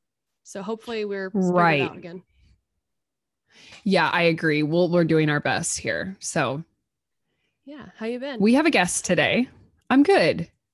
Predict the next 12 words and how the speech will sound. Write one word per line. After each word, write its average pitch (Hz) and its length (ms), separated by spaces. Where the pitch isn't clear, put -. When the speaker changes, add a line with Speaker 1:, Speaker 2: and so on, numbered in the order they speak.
Speaker 2:
How - 140
are 220 60
you? 202 260
Speaker 1:
I'm 233 200
good. 180 360
It's - 160
springtime. 190 720
Speaker 2:
It's 247 140
not 285 180
here 208 220
yet. 202 340
It's 202 200